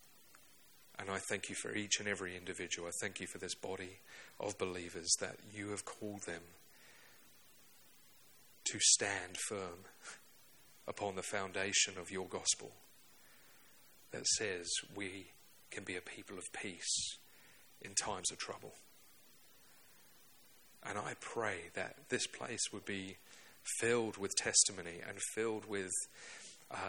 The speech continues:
new people coming into this place because they've witnessed the peace that has rested upon the individuals of this community that can say,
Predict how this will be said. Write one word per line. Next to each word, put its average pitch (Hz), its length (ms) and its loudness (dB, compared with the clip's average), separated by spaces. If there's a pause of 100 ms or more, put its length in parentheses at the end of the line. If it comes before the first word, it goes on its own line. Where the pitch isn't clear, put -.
(180)
new 123 160 4
people 120 420 -2
coming 110 280 -4
into 104 240 2
this 95 180 2
place 95 440 0
because 101 240 -2
they've 95 220 2
witnessed 101 800 6 (440)
the 101 80 0
peace - 520 4
that - 100 -2
has - 160 -6
rested 101 500 4
upon 101 380 -2 (720)
the 104 120 0
individuals 101 580 2
of 98 120 0
this 98 160 6
community 90 640 -2 (1400)
that - 160 2
can 107 180 -4 (140)
say, 95 300 4